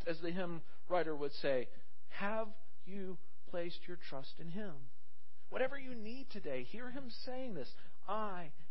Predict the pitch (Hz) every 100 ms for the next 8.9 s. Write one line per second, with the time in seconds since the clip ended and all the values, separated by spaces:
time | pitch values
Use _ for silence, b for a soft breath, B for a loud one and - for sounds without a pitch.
0 | b - 220 196 151 139 135 147 - -
1 | - 160 190 - - 113 - - - -
2 | - - - - - - - 240 214 185
3 | 247 240 170 120 - B B - - 349
4 | 147 165 151 156 - 156 - 147 151 -
5 | - 113 113 139 196 - - 151 127 104
6 | - 113 123 - - - - - - -
7 | - - - - 156 160 262 269 - -
8 | 277 - 302 339 320 240 214 214 233